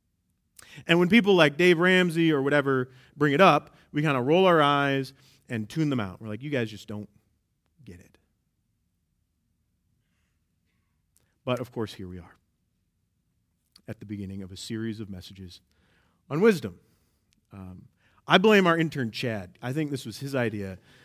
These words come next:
to do this series. Um, but here we are, talking about Proverbs. We're stuck, at least for a while. Um, and, of course, not just any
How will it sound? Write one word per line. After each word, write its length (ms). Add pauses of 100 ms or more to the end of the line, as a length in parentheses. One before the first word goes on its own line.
(160)
to 100
do 120
this 180
series. 560 (680)
Um, 440 (640)
but 100
here 140
we 80
are, 200 (1400)
talking 180
about 200
Proverbs. 400
We're 60
stuck, 400 (100)
at 80
least 160
for 140
a 60
while. 360 (800)
Um, 460 (440)
and, 120
of 80
course, 260
not 220
just 180
any 400